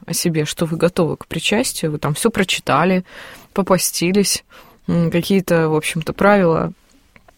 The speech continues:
соблюдали на протяжении определенного срока, то вы можете начинать сначала.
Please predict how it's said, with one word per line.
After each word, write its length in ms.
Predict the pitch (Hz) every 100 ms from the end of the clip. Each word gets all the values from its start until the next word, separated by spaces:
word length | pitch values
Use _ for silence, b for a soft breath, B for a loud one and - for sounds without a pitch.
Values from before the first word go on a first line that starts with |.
| -
соблюдали 560 | - 165 202 147 156
на 100 | 185
протяжении 540 | 185 180 190 180 185 175
определенного 540 | - 165 170 170 165
срока, 400 | 170 165 160 - B B B B B -
то 340 | 240 262 - -
вы 140 | 208
можете 300 | 233 208 180
начинать 380 | 156 - 170 -
сначала. 560 | - 156 - - -